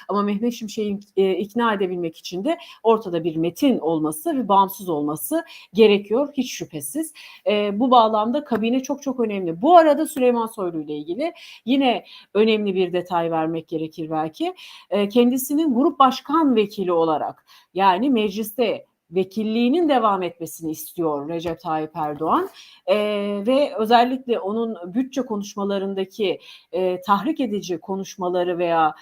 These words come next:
e, ortamı geren konuşmaları sanırım Erdoğan'ın onun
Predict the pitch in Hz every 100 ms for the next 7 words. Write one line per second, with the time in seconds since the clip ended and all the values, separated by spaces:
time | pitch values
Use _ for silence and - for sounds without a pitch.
0 | - - 180 185 180 175 160 156 135 -
1 | _ _ _ - 185 196 208 262 277 226
2 | 175 160 175 160 - 170 165 185 302 349
3 | - - - 269 214 277 262 269 247 214
4 | 214 302 262 269